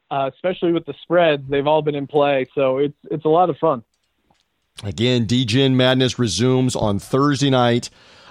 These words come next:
Speaker 2: Uh, a-, again, nine Eastern, six Pacific for the games every night. Thursday night, Friday night, Saturday night, Sunday night.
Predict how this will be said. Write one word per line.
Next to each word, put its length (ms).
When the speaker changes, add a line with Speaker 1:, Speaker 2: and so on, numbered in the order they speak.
Speaker 2:
Uh, 580
a-, 140
again, 480
nine 400
Eastern, 840
six 460
Pacific 800
for 120
the 100
games 480
every 280
night. 300
Thursday 300
night, 160
Friday 200
night, 200
Saturday 220
night, 200
Sunday 300
night. 300